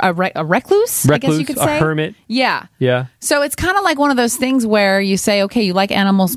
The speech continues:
Speaker 1: more than people. I get it. Animals have pure, very pure spirits. They're sweet. They can't judge you. They also can't talk."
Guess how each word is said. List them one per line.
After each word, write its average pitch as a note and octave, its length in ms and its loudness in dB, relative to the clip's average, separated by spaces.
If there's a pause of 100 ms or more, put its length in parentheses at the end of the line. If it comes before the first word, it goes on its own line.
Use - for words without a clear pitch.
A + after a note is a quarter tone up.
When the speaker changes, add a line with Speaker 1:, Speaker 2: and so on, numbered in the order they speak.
Speaker 1:
more F#3 160 4
than E3+ 140 2
people. G#3+ 300 0
I E3+ 220 0
get E3+ 280 -2
it. F#3 160 -2
Animals F3 420 2
have D#3 220 -4
pure, D#3 220 0
very D#3 280 0
pure C#3+ 360 0
spirits. C4+ 560 0
They're C#3 160 0
sweet. A#3 560 0 (240)
They D3+ 100 2
can't D3+ 300 0
judge F#3+ 260 2
you. G#3 100 4
They F3 180 2
also E3+ 300 0
can't D3+ 320 0
talk." E3 380 -2